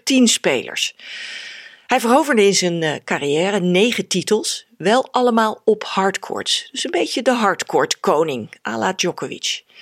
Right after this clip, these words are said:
Zijn grote doorbraak, ja, die kwam alweer een jaartje geleden in, eh, tweeduizend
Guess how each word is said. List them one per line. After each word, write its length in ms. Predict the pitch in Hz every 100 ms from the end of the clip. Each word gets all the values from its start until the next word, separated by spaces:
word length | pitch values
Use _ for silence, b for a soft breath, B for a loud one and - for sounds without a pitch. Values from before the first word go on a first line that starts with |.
| B B B B B
Zijn 160 | 262
grote 380 | - 269 349 320
doorbraak, 500 | 233 302 285 262 269
ja, 160 | - 170
die 140 | 196
kwam 340 | 247 262 254 240
alweer 300 | - 208 180 -
een 80 | 190
jaartje 380 | 208 190 -
geleden 560 | 175 185 147 160 254 -
in, 260 | 196 165 151
eh, 80 |
tweeduizend 640 | 143 - 180 156 147 143